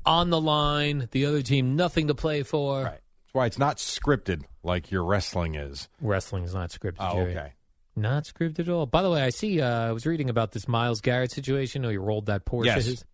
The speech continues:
Speaker 1: he's been ticketed many times for driving over one hundred miles
Speaker 2: Yeah,
Speaker 1: per
Speaker 2: I
Speaker 1: hour.
Speaker 2: feel like we've been told that before.
Speaker 1: But what was weird, like, a guy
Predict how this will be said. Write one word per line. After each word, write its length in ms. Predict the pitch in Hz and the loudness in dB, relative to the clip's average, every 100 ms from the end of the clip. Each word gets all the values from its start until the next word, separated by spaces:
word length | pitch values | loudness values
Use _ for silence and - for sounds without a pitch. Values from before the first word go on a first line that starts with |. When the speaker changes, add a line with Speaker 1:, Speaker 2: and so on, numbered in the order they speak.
| _ - - _ _ | _ -20 -20 _ _
Speaker 1:
he's 80 | 160 | -2
been 160 | 202 156 | -2 0
ticketed 400 | 170 156 139 120 | 0 2 2 2
many 340 | 127 139 156 | 2 2 0
times 500 | 131 127 127 113 107 - | 0 2 2 2 0 -4
for 120 | 113 | -2
driving 460 | 110 113 107 113 - | 2 2 2 -2 -2
over 280 | 127 120 113 | -2 0 0
one 260 | 101 117 113 | 2 2 2
hundred 420 | 95 117 110 107 | 0 0 0 0
miles 280 | 104 104 98 | 2 0 0
Speaker 2:
Yeah, 180 | 135 160 | 0 2
Speaker 1:
per 80 | 127 | 4
Speaker 2:
I 40 | |
Speaker 1:
hour. 60 | 123 | 2
Speaker 2:
feel 140 | 226 | 2
like 140 | 240 202 | 2 2
we've 180 | 196 143 | 0 2
been 160 | 147 | 0
told 300 | - 139 139 | 2 0 2
that 200 | 131 117 | 0 2
before. 600 | 110 - 127 95 64 - - | 0 0 0 0 -2 0 2
Speaker 1:
But 100 | 277 | 4
what 100 | 320 | 2
was 120 | 247 | 2
weird, 200 | 269 262 | 0 0
like, 140 | 226 | 0
a 60 | 196 | 2
guy 440 | 208 226 240 208 | 4 4 2 -2